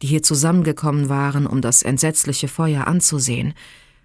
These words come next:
beobachtete auch er den Kampf der Flammen gegen den Löschschaum. Wer am Ende siegen würde, war nicht zu erkennen. Ryans Handy vibrierte in seiner Tasche,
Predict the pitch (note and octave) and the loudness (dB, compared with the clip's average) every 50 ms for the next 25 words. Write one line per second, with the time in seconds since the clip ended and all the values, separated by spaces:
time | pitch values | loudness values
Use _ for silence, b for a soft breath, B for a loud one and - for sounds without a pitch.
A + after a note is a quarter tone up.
0 | B B - G3+ - F#3 G#3+ A3+ G#3+ G#3 G3+ F#3+ - - G3+ - F#3+ F#3+ - - | B B -4 -2 0 2 2 2 2 0 -2 -2 -4 -6 -4 -2 -2 -2 0 -2
1 | F#3 - - - G#3 F#3+ E3+ D3 C3 C3 B2 B2 A#2 - D3 D#3 D#3+ E3 - - | -4 -4 -2 -2 0 2 2 0 0 0 0 -2 -2 0 0 0 2 0 0 -2
2 | - - A2 A#2 - - D3 D3+ D#3 D#3 D#3 D3 C#3+ C#3 C3+ C#3+ C3+ C#3+ C#3 C#3 | -4 -4 -4 -4 -4 -2 -2 0 2 2 4 2 2 0 0 0 0 0 0 0
3 | C#3+ D3 C#3+ C3+ A#2 G#2 - - - - A#2 G#2 F2+ D2+ - - - _ _ _ | 0 0 0 0 -2 -2 -4 -4 -6 -6 -6 -6 -6 -8 -8 -10 -12 _ _ _
4 | _ _ _ _ _ _ _ _ _ _ _ _ _ _ _ _ _ _ - D#3+ | _ _ _ _ _ _ _ _ _ _ _ _ _ _ _ _ _ _ -2 -2
5 | D#3 D#3 A2+ D3+ D3 - D3+ D3 D3 D#3 D3 C#3+ C#3 F3+ G#3 A#3 A3+ G3 E3 D3+ | 0 0 0 0 0 0 0 0 0 0 0 0 0 0 0 0 0 0 0 0
6 | C3 - - - - D#3 D3+ - _ - D#3 C#3 C#3+ C#3+ C#3 - - - E3 - | -4 -4 -4 -6 -6 -8 -10 -10 _ -4 -2 0 0 -2 -2 -2 -2 0 0 0
7 | C#3+ - - E3+ E3 C3 B2+ B2+ C3 - _ _ _ _ _ _ _ _ _ _ | -2 -2 -2 -2 0 0 0 -2 -4 -8 _ _ _ _ _ _ _ _ _ _
8 | _ _ _ _ _ _ _ _ _ _ B B B B B B B B _ - | _ _ _ _ _ _ _ _ _ _ B B B B B B B B _ -2
9 | F3+ F#3 F#3 F#3 F#3+ F#3 F3+ F3 E3+ - - G#3 G#3 G3+ G3 F#3 D3 C#3 B2 B2+ | 0 2 4 4 4 4 4 4 4 2 2 2 2 4 4 2 2 2 0 0
10 | A#2+ - D3 D3 D3+ C#3+ - C#3+ - B2+ B2+ B2+ B2 B2+ B2+ A#2+ - C#3+ C#3 - | -2 0 0 0 0 0 -2 -2 0 0 0 2 2 0 0 0 0 -2 -2 -2
11 | - - A#2+ B2 - | -2 -4 -6 -6 -8